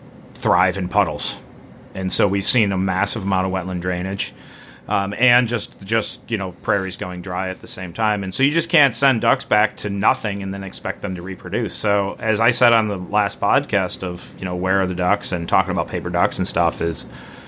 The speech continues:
um, you guys shoot 'em while you got 'em, right? The idea of stockpiling ducks, like, if you don't shoot 'em, then there's gonna be more ducks next year. It's just, if there's anything we've learned over the years, it's just not a thing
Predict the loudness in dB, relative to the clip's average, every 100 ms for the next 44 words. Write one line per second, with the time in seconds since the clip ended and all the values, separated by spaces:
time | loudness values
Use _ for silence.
0 | -20 -2 2 2 -2 -8 -4 0 4 4
1 | 2 -2 0 2 2 2 2 2 0 -10
2 | -20 -20 -20 -6 -2 0 2 2 4 4
3 | 4 2 -2 -2 -4 2 2 2 -2 -4
4 | -6 -6 -10 -8 -6 -4 -4 -2 -2 -2
5 | -2 -4 -6 -8 -8 -6 -4 -2 -2 -2
6 | -4 -4 -6 -6 -8 -8 -12 -20 -2 2
7 | 2 2 2 4 4 4 4 2 2 4
8 | 4 2 -2 0 0 0 -2 -8 -4 -4
9 | -4 -6 -12 -12